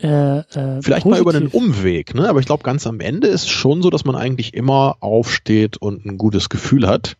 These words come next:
Speaker 1: Ja, oder zumindest, und das, das, das macht's dann auch wieder so spannend, dass man vielleicht eher als Erwachsener da sitzt und noch ein Tränchen verdrückt, weil man sagt,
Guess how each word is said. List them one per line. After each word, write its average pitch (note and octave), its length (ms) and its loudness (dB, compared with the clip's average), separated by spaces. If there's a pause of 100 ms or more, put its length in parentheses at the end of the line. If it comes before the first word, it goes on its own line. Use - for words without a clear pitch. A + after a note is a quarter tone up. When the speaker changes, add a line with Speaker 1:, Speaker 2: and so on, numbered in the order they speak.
(500)
Speaker 1:
Ja, G#3+ 1200 0
oder A#3 240 4
zumindest, A3+ 480 4
und F#3 120 0
das, - 240 0
das, - 340 -2
das - 200 0
macht's G3+ 240 2
dann G#3 80 2
auch F#3+ 120 0
wieder F#3+ 120 2
so E3+ 100 0
spannend, G3 600 0 (220)
dass - 160 -2
man F3+ 100 2
vielleicht - 300 -2
eher F3+ 140 4
als E3+ 180 -2
Erwachsener E3 580 2
da D#3 260 4
sitzt - 380 -2
und F3 200 0
noch D#3+ 140 2
ein D#3+ 80 2
Tränchen D#3 460 0
verdrückt, - 440 -2
weil D3 100 4
man C#3+ 180 2
sagt, D3 320 2